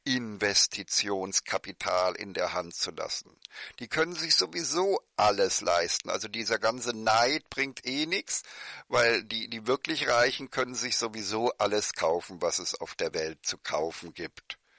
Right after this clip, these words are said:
Das können sie, da können sie so viel Steuern erhöhen, wie sie wollen, die können im-, sich immer noch alles kaufen. Äh, im Moment ist das nun, äh, so, ja. Aber, äh,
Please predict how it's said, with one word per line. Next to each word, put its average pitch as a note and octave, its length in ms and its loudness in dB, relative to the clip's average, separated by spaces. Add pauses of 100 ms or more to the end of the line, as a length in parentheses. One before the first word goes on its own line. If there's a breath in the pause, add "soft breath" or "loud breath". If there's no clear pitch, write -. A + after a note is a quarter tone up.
(580 soft breath)
Das - 260 0
können A#2+ 300 -2
sie, A#2+ 280 -2
da G#2 140 2
können A2+ 260 -2
sie G#2+ 160 -6
so A2 160 -2
viel A2 180 -10
Steuern A#2 460 4
erhöhen, G#2+ 400 -2
wie G#2+ 100 -6
sie F#2+ 140 -6
wollen, A2 240 2
die A2 80 -6
können A2 240 -2
im-, A2+ 180 -6
sich G#2 220 -8
immer G#2+ 240 2
noch E2+ 260 0
alles D2 400 -4
kaufen. C#2 580 -8 (680 loud breath)
Äh, - 140 -2
im G#2 180 -6
Moment F2+ 420 -2
ist - 260 -4
das F2 220 2
nun, E2 380 -10
äh, F2 100 -8
so, D#2+ 540 -6
ja. F2 340 0 (460 loud breath)
Aber, G#2 560 2 (400 soft breath)
äh, G2 280 -4